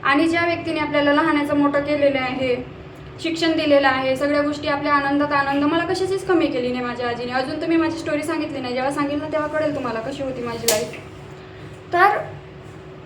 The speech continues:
माझ्या आजीने मला कशाची कमी केली नाही ना. काल एक मेसेज आला, तो मेसेज मी अजून शेअर करू शकत नाही, पण ज्यावेळेस शेअर करायचं त्यावेळेस नक्की कळेल. पण, अं, माधुरी ताईला केलंय, माधुरी ताईला ती गोष्ट शेअर केलेली आहे मी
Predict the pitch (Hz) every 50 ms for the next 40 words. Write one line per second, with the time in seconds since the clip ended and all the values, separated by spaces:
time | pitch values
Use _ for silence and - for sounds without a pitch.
0 | - - - - - - - 294 294 285 285 294 339 339 330 330 349 330 339 339
1 | 330 330 320 339 320 339 330 320 330 330 320 302 320 - 320 320 311 320 320 320
2 | 330 330 330 330 320 320 330 330 330 339 330 330 330 311 320 339 339 320 311 277
3 | 277 277 277 - 320 320 311 302 311 311 302 330 330 320 320 330 330 330 330 320
4 | 320 320 320 320 339 320 330 330 330 320 320 277 240 233 220 208 202 - 247 247
5 | 247 269 269 262 277 294 285 - 294 285 285 285 294 302 302 302 302 320 302 302
6 | 311 277 285 294 285 294 302 - - 302 269 254 269 359 508 571 - - - -
7 | - - - - - - - - - 311 311 320 320 330 330 330 330 330 302 294
8 | 285 302 311 320 302 294 294 285 285 285 294 285 269 247 220 233 - - - -
9 | - - - - 269 269 262 294 294 294 294 285 285 285 285 285 302 294 285 285
10 | - 294 285 285 277 247 247 247 240 240 233 226 220 220 214 196 - - -